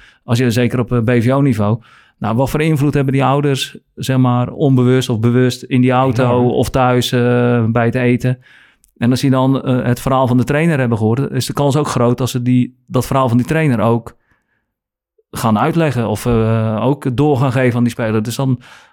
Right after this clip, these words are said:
Speaker 1: kan het misschien veel meer waarde hebben dan, eh, dan dat iedere ouder voor zich zijn eigen verhaal op die kinderen los gaat laten en, eh, en
Speaker 2: Mooi.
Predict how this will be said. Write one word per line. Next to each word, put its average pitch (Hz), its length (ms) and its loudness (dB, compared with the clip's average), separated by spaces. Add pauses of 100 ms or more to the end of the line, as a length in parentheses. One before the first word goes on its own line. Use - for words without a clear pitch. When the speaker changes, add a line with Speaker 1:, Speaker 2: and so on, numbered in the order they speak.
Speaker 1:
kan 131 160 -2
het 131 140 -2
misschien 135 320 2
veel 151 220 0
meer 151 160 2
waarde 135 320 2
hebben 147 300 -2
dan, 131 380 0
eh, 127 240 0
dan 127 120 2
dat 131 160 0 (260)
iedere 147 240 0
ouder 135 360 2
voor 127 160 -2
zich 135 340 -2 (400)
zijn 127 180 -4
eigen 135 260 0
verhaal 131 300 0
op 131 120 -2
die 135 100 -6
kinderen 139 340 0
los 139 160 2
gaat 139 140 -4
laten 135 360 0
en, 123 200 4
eh, 123 960 -4
en 123 240 -4
Speaker 2:
Mooi. 123 60 2